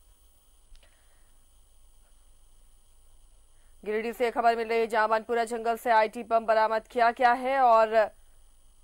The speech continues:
छापेमारी अभियान में सीआरपीएफ ने ये बम बरामद किया है। फिलहाल अब इसके तार खंगालने की कोशिश हो रही है। पीटार चूंकि नक्सल प्रभावित इलाका है,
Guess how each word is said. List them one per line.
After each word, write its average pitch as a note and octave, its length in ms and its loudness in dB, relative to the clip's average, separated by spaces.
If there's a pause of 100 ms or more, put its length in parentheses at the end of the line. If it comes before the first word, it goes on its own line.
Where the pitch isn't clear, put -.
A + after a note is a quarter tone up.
(840)
छापेमारी B3+ 600 2
अभियान B3 440 2
में C4+ 220 -2
सीआरपीएफ C#4 680 -2
ने D#4 120 -8
ये D4 140 0
बम C#4 200 -4
बरामद C#4 440 2
किया C4+ 200 0
है। D4 180 -6
फिलहाल D4 500 -4
अब C4+ 340 -2 (440)
इसके A3 280 -6
तार D4 320 2
खंगालने D4 480 0
की D4+ 140 -12
कोशिश C#4 480 -4
हो C#4+ 100 2
रही C#4+ 280 0
है। C#4+ 120 2
पीटार C4+ 560 0
चूंकि C4+ 280 -8
नक्सल B3 340 0
प्रभावित B3+ 520 2
इलाका A#3+ 400 4
है, C#4+ 240 4